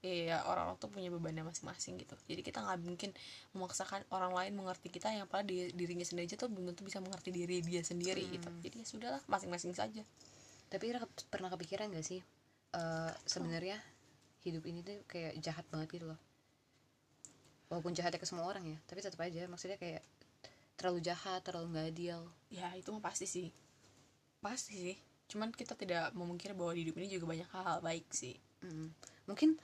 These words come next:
Speaker 1: Mungkin hal-hal baik yang selama ini nggak pernah kita sadarin aja sih.
Speaker 2: Mm-mm. Mungkin, apa ya, kadang tuh kitanya aja nggak sih yang terlalu menutup mata akan hal-hal baik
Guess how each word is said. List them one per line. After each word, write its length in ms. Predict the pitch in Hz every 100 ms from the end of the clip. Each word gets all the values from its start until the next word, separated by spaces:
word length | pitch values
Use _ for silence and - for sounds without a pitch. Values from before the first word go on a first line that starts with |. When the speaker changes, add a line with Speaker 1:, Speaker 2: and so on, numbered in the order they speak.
| - - _ _ _ - -
Speaker 1:
Mungkin 280 | 202 208 262
hal-hal 300 | 220 208 180
baik 200 | 180 202
yang 120 | 208
selama 180 | 185 180
ini 140 | 202
nggak 80 | 175
pernah 140 | - 170
kita 180 | 160 165 -
sadarin 400 | - 175 165 165
aja 200 | 190 214
sih. 100 | 240
Speaker 2:
Mm-mm. 1040 | 226 - - - - - - - - - 226
Mungkin, 300 | 226 311 330 -
apa 160 | 233
ya, 220 | 302 170 170 -
kadang 300 | 214 202 277
tuh 200 | 311 277 - - -
kitanya 380 | - 220 208 190
aja 140 | 208 247
nggak 120 | 190
sih 100 | -
yang 100 | 190
terlalu 380 | 185 180 180 175
menutup 320 | 175 170 175
mata 460 | 180 165 - 175 -
akan 240 | 175 -
hal-hal 300 | 165 165 170 165
baik 340 | 160 160 165